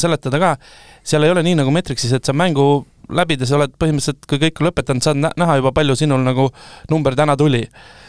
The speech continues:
Seal on niimoodi, et mängid ära, see läheb sinna P D K-sse kirja küll ja sa näed seda reitingut ka põhimõtteliselt,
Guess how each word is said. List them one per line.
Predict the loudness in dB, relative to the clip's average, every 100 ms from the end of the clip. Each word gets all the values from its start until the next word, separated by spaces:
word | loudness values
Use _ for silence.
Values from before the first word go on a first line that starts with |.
| -6
Seal | 0 2
on | 2
niimoodi, | 2 0
et | -2 -2
mängid | -2 0
ära, | 2 2 2
see | 0
läheb | -2 -2
sinna | -2 0
P | 0
D | 0
K-sse | -2 0
kirja | 0 2 2
küll | 2 2 0 -6 -20 -20 -20 -4
ja | 0
sa |
näed | 2 0 -2
seda | 0 2
reitingut | 2 0 0 0 0 0
ka | 2
põhimõtteliselt, | 2 2 0 -2 -8 -12